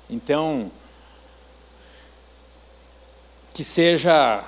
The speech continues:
até mesmo uma ministração aos nossos corações, esta experiência, e que possamos, mais do que qualquer coisa, sermos obedientes, porque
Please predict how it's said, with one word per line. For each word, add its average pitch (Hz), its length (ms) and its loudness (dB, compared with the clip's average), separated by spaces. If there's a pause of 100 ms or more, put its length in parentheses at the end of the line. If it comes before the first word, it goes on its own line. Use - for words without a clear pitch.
(240)
até 147 300 2
mesmo 170 400 0
uma 175 160 2
ministração 170 840 -2
aos 151 220 0
nossos 156 400 -2
corações, 151 920 -2 (840)
esta 151 320 -2
experiência, 147 1040 -6 (300)
e 135 80 -12
que - 100 -12
possamos, 147 960 -6 (1120)
mais 135 320 0
do 151 120 -8
que 151 140 -12
qualquer 151 380 -2
coisa, 110 420 -6 (640)
sermos 143 580 -6
obedientes, 147 760 0
porque 131 640 -2